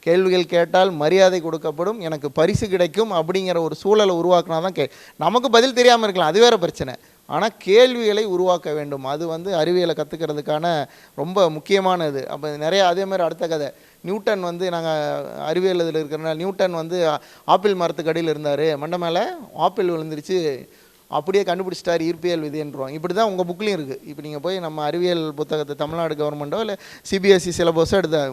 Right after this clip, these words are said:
கதையே அவங்க தான் ஆரம்பிக்குது. மண்டை மேல ஆப்பிள் விழுந்தது, அவர் அடுத்த கேள்வி அங்க போடுறாரு. என்ன போடுறாரு? "ஆப்பிள் என் தலையில் விழும் பொழுது ஏன் நிலா விழவில்லைன்னு?" ஒரு கேள்வியை வைக்கிறார். இப்ப என் பையனை வந்து ஒரு சயின்ஸ் கேம்ப்க்கு அனுப்பிச்சிருக்கிறேன். ரெண்டு நாளைக்கு முன்னாடி வந்து சொல்றான், "நீங்க சொன்ன மாதிரியே தான் சொன்னார் அவரு."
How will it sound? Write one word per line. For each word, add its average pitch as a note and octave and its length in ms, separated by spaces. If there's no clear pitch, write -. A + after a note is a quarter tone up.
கதையே F#3 320
அவங்க G3 240
தான் G3 260
ஆரம்பிக்குது. D3 380
மண்டை D#3 260
மேல A#3 160
ஆப்பிள் A3+ 260
விழுந்தது, F#3+ 460
அவர் G3+ 140
அடுத்த G3 220
கேள்வி A3+ 240
அங்க F#3+ 260
போடுறாரு. F#3 220
என்ன E3 180
போடுறாரு? F#3+ 500
"ஆப்பிள் A#3+ 480
என் A3+ 160
தலையில் G3+ 340
விழும் F3+ 240
பொழுது D#3+ 480
ஏன் A3+ 240
நிலா B3 320
விழவில்லைன்னு?" A#3 440
ஒரு A#3 100
கேள்வியை A#3 380
வைக்கிறார். F3 280
இப்ப E3 160
என் E3+ 140
பையனை G#3+ 320
வந்து G#3 180
ஒரு G3 180
சயின்ஸ் G3+ 300
கேம்ப்க்கு F3 280
அனுப்பிச்சிருக்கிறேன். D#3 600
ரெண்டு E3 180
நாளைக்கு F#3 260
முன்னாடி F#3+ 180
வந்து G3 160
சொல்றான், F#3 300
"நீங்க G3 160
சொன்ன G3 180
மாதிரியே G#3+ 260
தான் G#3+ 120
சொன்னார் F#3 300
அவரு." E3 440